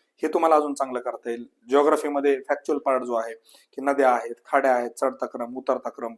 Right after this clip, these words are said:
पास आहेत हिमालयामधल्या वगैरे, ह्या गोष्टी तुम्हाला अजून करता येतील. करंट अफेअर्समधला मॅक्झिमम म्हणजे, अ, त्याला मग मिलिटरी एक्सरसाइजेस वगैरे जे आहेत, अवॉर्ड्स वगैरे आहेत, त्यानंतर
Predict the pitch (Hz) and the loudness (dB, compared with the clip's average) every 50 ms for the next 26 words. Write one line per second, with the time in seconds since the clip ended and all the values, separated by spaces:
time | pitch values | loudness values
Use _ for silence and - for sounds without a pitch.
0 | _ - 139 135 - - 139 120 120 120 120 - _ _ _ _ _ - 135 131 | _ 0 0 0 0 -2 -6 -6 -6 -6 -8 -8 _ _ _ _ _ -8 -6 -2
1 | 135 131 131 127 127 123 120 120 120 120 117 117 113 113 117 113 113 - _ _ | 0 2 2 2 0 0 -2 -6 -4 -6 -6 -6 -6 -6 -6 -6 -8 -10 _ _
2 | _ _ _ _ - 170 180 170 160 160 165 151 - - 165 - 151 143 139 135 | _ _ _ _ 4 6 6 6 4 2 -2 -4 -4 -6 -10 -6 -2 0 0 0
3 | 131 127 127 123 - 120 113 - 120 117 120 117 - - 160 175 180 170 180 147 | 0 -2 -4 -8 -8 -10 -10 -8 -10 -12 -12 -6 0 2 4 4 4 4 2 0
4 | - 156 147 151 - 143 131 131 131 135 139 - _ _ _ _ _ _ - 143 | 2 0 0 0 0 -4 -4 -2 -2 -2 -2 -4 _ _ _ _ _ _ -4 -4
5 | 147 147 139 156 156 139 120 123 120 120 123 123 123 - - 117 117 110 107 101 | -2 -2 0 0 -2 -2 -2 -4 -10 -6 -6 -6 -6 -6 -8 -10 -10 -12 -12 -16
6 | - _ _ _ _ _ _ _ _ _ - 135 123 127 127 127 127 139 151 156 | -20 _ _ _ _ _ _ _ _ _ -6 -4 -2 -2 -2 -2 -4 -4 -4 -4
7 | 156 151 147 147 143 - - 139 - 147 135 131 127 - 143 127 123 120 120 117 | -2 0 0 0 0 0 -2 -6 -4 -4 -4 -4 -6 -6 -6 -6 -6 -6 -8 -6
8 | 127 117 113 113 113 113 - - 135 143 151 147 143 139 139 135 127 127 120 120 | -4 -4 -4 -4 -4 -8 -8 -2 2 4 6 6 6 4 0 -4 -4 -2 -2 0
9 | 117 113 117 113 _ _ _ _ _ _ _ _ - 127 127 127 123 139 | 0 -2 -2 -6 _ _ _ _ _ _ _ _ -8 -8 -8 -4 -2 -4